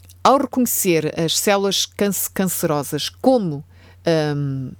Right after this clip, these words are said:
substâncias estranhas, o, o, a imunoterapia não vai atacar as células saudáveis,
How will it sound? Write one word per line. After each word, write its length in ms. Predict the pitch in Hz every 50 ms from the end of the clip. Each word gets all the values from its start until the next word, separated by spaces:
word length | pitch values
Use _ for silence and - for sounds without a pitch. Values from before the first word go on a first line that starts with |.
| - -
substâncias 600 | - - 214 175 - - 190 180 - - 170 170
estranhas, 680 | - - - 165 143 131 135 147 175 - - - - - - - - - - - - - - - - - 190
o, 40 | 175
o, 560 | 170 170 135 156 160 151 151 147 143 143 -
a 80 | - 180
imunoterapia 800 | 190 214 247 240 233 226 - - 220 208 - - - 180 180 185
não 220 | 180 190 226 233 220
vai 160 | 226 233 226
atacar 400 | 220 - 226 - - 202 190 185
as 100 | 170 -
células 300 | - 185 180 190 - -
saudáveis, 680 | - 180 165 156 147 147 147 - 196 226 - - -